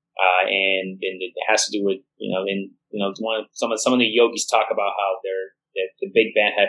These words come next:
happened for eighty-four times, and they, they can, you know, it's within their experience of whatever it is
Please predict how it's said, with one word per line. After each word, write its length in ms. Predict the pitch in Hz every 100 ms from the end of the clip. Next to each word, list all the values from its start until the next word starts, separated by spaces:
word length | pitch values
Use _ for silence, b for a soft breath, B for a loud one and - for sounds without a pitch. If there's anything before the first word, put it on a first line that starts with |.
| -
happened 260 | 107 104 101
for 100 | 110 110
eighty-four 380 | 113 104 110 101
times, 420 | - 104 101 101 92
and 100 | 90 _ _ -
they, 120 | 98 -
they 100 | 98
can, 220 | 92 92 90 _ -
you 100 | 90
know, 80 | 98
it's 160 | 104 -
within 200 | 113 107
their 120 | 104
experience 540 | 104 - 113 107 107 113
of 80 | - _
whatever 380 | 110 104 110 110
it 140 | 110 120
is 480 | 117 117 113 113